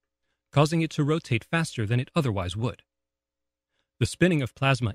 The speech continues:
inside a rapidly rotating star creates a more active magnetic dynamo, which in turn gives rise to the magnetic fields that create sunspots and flares. By spinning up the star,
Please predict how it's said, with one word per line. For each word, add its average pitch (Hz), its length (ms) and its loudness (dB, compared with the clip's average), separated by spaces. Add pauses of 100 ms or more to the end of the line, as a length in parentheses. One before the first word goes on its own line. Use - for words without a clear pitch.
inside 165 540 0
a 113 60 0
rapidly 107 420 -2
rotating 98 460 -6
star 101 400 -4 (400)
creates 185 340 0
a 165 60 4
more 202 280 -2
active 135 380 -2
magnetic 104 460 -4
dynamo, 113 340 0 (400)
which 104 240 -4
in 90 80 -8
turn 123 400 -2 (420)
gives 190 240 -2
rise 107 300 2
to - 140 -6
the 107 80 0
magnetic 104 440 -2
fields 95 380 -8
that - 140 -2
create 143 320 -2
sunspots - 600 -4 (140)
and 104 180 -2
flares. - 540 -4 (1300)
By 151 80 2
spinning 220 400 0
up 151 160 -4
the 107 100 -4
star, - 320 -2